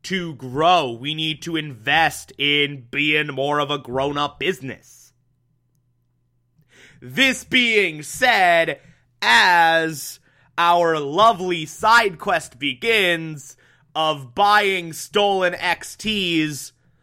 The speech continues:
from a fence. So there's that. Uh, oh, by the way, the power issue is solved by Cameron literally siphoning, siphoning off power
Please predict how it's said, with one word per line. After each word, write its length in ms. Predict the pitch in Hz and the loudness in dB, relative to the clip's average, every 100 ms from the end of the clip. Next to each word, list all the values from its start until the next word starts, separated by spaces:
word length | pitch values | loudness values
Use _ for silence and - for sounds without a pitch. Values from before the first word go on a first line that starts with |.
| _ | _
from 600 | _ _ - 175 170 165 | _ _ 0 2 2 0
a 160 | 147 123 - | -2 -8 -6
fence. 760 | - 160 120 - - - - _ _ _ _ _ _ _ _ _ _ _ _ _ _ _ _ _ _ _ _ _ _ _ _ _ _ _ _ _ _ _ _ _ _ _ _ _ _ _ _ _ _ _ _ _ | -2 -2 -2 -12 -20 -20 -20 _ _ _ _ _ _ _ _ _ _ _ _ _ _ _ _ _ _ _ _ _ _ _ _ _ _ _ _ _ _ _ _ _ _ _ _ _ _ _ _ _ _ _ _ _
So 460 | _ - 214 202 208 | _ -2 2 4 4
there's 240 | 196 185 | 2 0
that. 680 | 135 156 113 98 - - - _ _ _ _ - | 2 2 2 -4 -16 -20 -20 _ _ _ _ -4
Uh, 120 | 233 | -2
oh, 180 | - 311 | 2 2
by 180 | 247 269 | 4 2
the 100 | 233 | 2
way, 160 | 214 240 | 0 -2
the 80 | |
power 320 | 190 180 220 233 | -2 0 2 2
issue 280 | 233 233 | 0 -6
is 140 | 226 - | -8 -6
solved 480 | 190 185 214 180 139 | -2 2 2 -2 -2
by 180 | 170 | -2
Cameron 520 | 156 - 185 185 180 156 | -2 0 0 0 -6 -2
literally 380 | 165 165 160 | -2 0 -4
siphoning, 540 | 156 - 143 139 139 143 _ | -6 -4 -4 -4 -8 -12 _
siphoning 540 | - 160 151 147 143 | -4 -2 -2 -4 -4
off 260 | 135 135 131 | -4 -4 -4
power 580 | 139 131 123 120 113 | 0 2 2 -2 -4